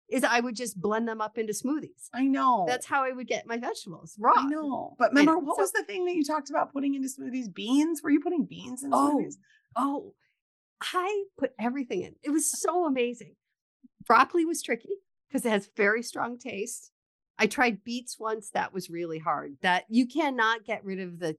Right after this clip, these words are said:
Speaker 1: taste of dirt of
Speaker 2: It's
Speaker 1: beets in
Speaker 2: earthy.
Speaker 1: smoothies.
Speaker 2: It's the earth.
Speaker 1: Um, but spinach is great. Of course, everybody knows that. I did try beans once.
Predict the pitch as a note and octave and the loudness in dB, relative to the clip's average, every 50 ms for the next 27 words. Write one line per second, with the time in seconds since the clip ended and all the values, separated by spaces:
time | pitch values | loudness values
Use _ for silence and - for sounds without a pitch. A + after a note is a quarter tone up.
0 | _ - - F#3 F#3+ F3+ F3+ - - E3+ D#3 - - D3+ D3 D3+ - _ _ _ | _ -12 -6 -2 -2 -2 -2 -2 -6 -8 -8 -8 -10 -10 -10 -10 -12 _ _ _
1 | _ _ _ _ _ _ _ _ _ _ _ _ - F3 D#3 - F3+ E3+ E3 E3+ | _ _ _ _ _ _ _ _ _ _ _ _ -6 -6 -2 2 2 4 4 2
2 | E3 - - D#3+ D#3 D3 D3 C#3 D3 D3 C#3+ D3+ D3+ C#3+ - - - _ - D#3+ | 0 -2 -6 -8 -8 -8 -10 -12 -14 -14 -12 -12 -12 -14 -14 -16 -14 _ -6 -4
3 | D#3+ D#3 D3+ D3+ D3+ F3 E3 D3+ - - _ _ _ - - A3 F#3+ F3+ - - | -4 -2 -4 -2 0 0 -2 -2 -4 -16 _ _ _ -2 4 4 4 4 4 0
4 | - - D#4+ D4+ C#4+ C4+ B3 - A3+ F#3+ - G3 E3+ D#3 D#3 D#3 D3+ - F3+ F3 | -8 -4 0 2 2 2 0 -2 -6 -8 -4 -2 -2 -2 -2 -4 -6 -8 -8 -8
5 | D#3+ F3 E3 E3 E3 D#3+ D3+ D3+ D3 D3+ D3 - E3+ D3+ D3 D3 - - G#3+ G3+ | -8 -10 -10 -10 -10 -10 -8 -8 -8 -8 -6 -4 -2 -2 -2 -2 -4 -4 -4 -4
6 | G3+ - C4 C#4 C#4 B3 - - D4 C4+ C4 B3 - B3+ B3 A#3+ B3 - - - | -2 0 -2 -2 -2 -2 -4 -4 -4 -4 -4 -6 -14 -14 -14 -12 -12 -14 -12 -8
7 | G#3+ A3+ A#3 A3 A3 G3+ - - | -4 -4 -2 -4 -4 -8 -14 -20